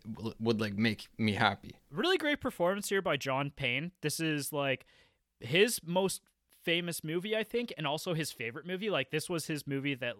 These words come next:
Speaker 2: if anybody ever asked him, you know, "What was your favorite movie you ever did?" it was this one. He was always trying to make a sequel to it because he just loved his character
Speaker 1: Mm-hmm.
Speaker 2: and just everything about this movie.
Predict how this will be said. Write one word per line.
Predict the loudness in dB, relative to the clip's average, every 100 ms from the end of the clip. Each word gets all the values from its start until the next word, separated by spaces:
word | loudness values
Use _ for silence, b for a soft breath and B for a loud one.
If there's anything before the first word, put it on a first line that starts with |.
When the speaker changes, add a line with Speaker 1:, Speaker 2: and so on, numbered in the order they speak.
| -12 -12
Speaker 2:
if | -4
anybody | 0 2 2 2
ever | 0 0
asked | 0 -2 -4 -6
him, | -6
you | -6
know, | -6
"What | -6
was | -8
your | -10
favorite | -6 -4
movie | -6 -8
you | -6
ever | -6
did?" | -4 -6
it | -6
was | -8
this | -8 -8
one. | -6 -6
He | -4
was | -2 -4 -6
always | -4 -2 -2
trying | 0 0
to |
make | -2 -6
a | -6
sequel | -8 -8 -8
to | -6 -6
it |
because | -6 -12
he | -10
just | -10 -12
loved | -10 -10 -8
his | -10
character | -10 -8 -8 -8 -6 -4 -4 -4
Speaker 1:
Mm-hmm. | -2 0 0
Speaker 2:
and | 0
just | -2 -2
everything | 0 0 0 -2
about | -2 -4
this | -6 -8
movie. | -6 -4 -4